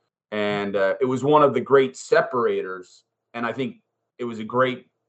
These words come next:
uh, experience at Timber Hill 'cause we were always in different crowds. Uh, we had the ability to do this. A lot of traders who had been there before us, they would go, I mean, I remember one trader in specific,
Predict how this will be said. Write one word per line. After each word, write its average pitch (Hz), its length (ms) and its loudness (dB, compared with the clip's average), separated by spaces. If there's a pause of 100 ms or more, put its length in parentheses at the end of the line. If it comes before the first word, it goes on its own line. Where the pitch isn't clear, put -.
(120)
uh, 92 340 -2
experience - 460 0
at - 80 -16
Timber 117 200 0
Hill 131 200 6
'cause 95 160 -10
we 110 80 -6
were 110 120 6
always 131 280 4
in 87 80 -10
different 82 300 -12
crowds. 71 440 -10 (560)
Uh, 104 280 4
we 120 120 2
had 110 160 4
the 110 60 2
ability 110 400 -2
to 98 100 -8
do 139 280 -2
this. 90 420 -6 (220)
A 113 40 2
lot 139 220 6
of 139 80 -2
traders 139 420 0
who 120 60 -14
had 107 140 -16
been 123 160 -6
there 120 120 -6
before 127 380 -4
us, 139 140 -6
they 123 120 -4
would 120 180 -8
go, 120 200 2
I 120 100 2
mean, 120 140 -2
I 120 60 -2
remember 120 380 -2
one 127 480 -2
trader 117 320 -2
in 104 100 -6
specific, - 720 -6